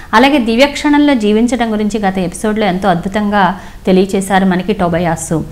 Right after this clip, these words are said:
మనల్ని ఏం చెప్పారంటే, ఆయన అన్నిటిని యథాతథంగా అంగీకరిస్తూ,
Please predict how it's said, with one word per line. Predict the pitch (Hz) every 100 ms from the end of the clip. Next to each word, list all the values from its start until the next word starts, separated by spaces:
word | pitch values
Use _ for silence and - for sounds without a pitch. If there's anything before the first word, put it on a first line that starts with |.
| - - - -
మనల్ని | 262 302 320 277
ఏం | 247
చెప్పారంటే, | 294 330 320 269 233 226
ఆయన | 220 208
అన్నిటిని | 226 214 190 247 311 330 311
యథాతథంగా | 208 190 285 294 277 285 294
అంగీకరిస్తూ, | 262 202 233 233 208 190 - 208 175